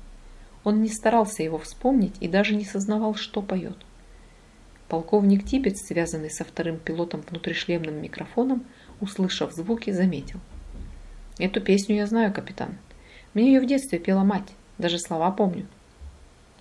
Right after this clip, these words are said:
«Быстрее ветра по холмам мой верный пони полетит. Уздечку лишь ему отдам, как ураган меня помчит».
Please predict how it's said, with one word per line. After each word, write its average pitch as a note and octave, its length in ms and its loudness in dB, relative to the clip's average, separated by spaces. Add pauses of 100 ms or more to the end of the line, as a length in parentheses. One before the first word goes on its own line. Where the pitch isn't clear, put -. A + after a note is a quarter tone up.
(180)
«Быстрее A3 640 4
ветра G3+ 380 4
по E3 160 -4
холмам F#3+ 540 2
мой F3+ 240 2
верный A3+ 400 4
пони G3+ 340 4
полетит. E3 480 -2 (440)
Уздечку A#3 520 2
лишь E3 260 -4
ему E3 240 -2
отдам, D#3+ 360 -4 (200)
как - 240 -6
ураган G3+ 400 6
меня D#3+ 200 -8
помчит». - 440 -8